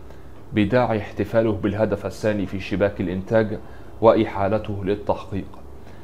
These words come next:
أوضح مسؤول الاتحاد أن الحكم محمد معروف لم يحتفل مع الزمالك بالهدف الثاني كما تم نشره، وأن القفز كان قبل دخول الكرة مرمى الإنتاج الحربي،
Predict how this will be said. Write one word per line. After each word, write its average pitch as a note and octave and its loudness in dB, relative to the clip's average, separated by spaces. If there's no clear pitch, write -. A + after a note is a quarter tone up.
أوضح G#2 4
مسؤول A2 0
الاتحاد G#2 0
أن G2+ 2
الحكم G2+ 0
محمد G#2 0
معروف G2 2
لم G#2+ 2
يحتفل G#2 -2
مع G2 4
الزمالك G2+ 0
بالهدف F#2+ 0
الثاني G#2+ -2
كما G#2 -2
تم G2+ -4
نشره، G#2 0
وأن C#3+ 8
القفز B2 4
كان B2 0
قبل A#2 2
دخول A2 0
الكرة A2+ 0
مرمى A2 0
الإنتاج G2 0
الحربي، A#2 0